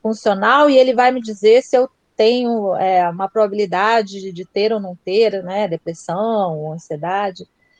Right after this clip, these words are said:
Ainda não está implementado na prática. Eu acho, né, e tem muita gente trabalhando pra isso, que é uma questão de tempo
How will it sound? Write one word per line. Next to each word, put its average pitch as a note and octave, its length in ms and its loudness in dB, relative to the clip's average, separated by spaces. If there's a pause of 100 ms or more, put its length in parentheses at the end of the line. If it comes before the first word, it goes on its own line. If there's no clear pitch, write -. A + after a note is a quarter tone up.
(120)
Ainda C#4 460 2
não C4 340 2 (100)
está G#3 380 -2
implementado G3+ 640 -6
na F#3+ 140 -12
prática. E3 600 -8 (280)
Eu A3 200 6
acho, G#3 540 0
né, G3 260 2
e F#3 80 -2
tem G3 160 0
muita A#3+ 300 2
gente G#3+ 260 -2
trabalhando F3 540 -2
pra E3 180 -4
isso, D3+ 320 -12
que - 60 -2
é G#3+ 60 0
uma G#3+ 120 -4
questão F3 360 -10
de G#3 100 -12
tempo G3+ 560 -6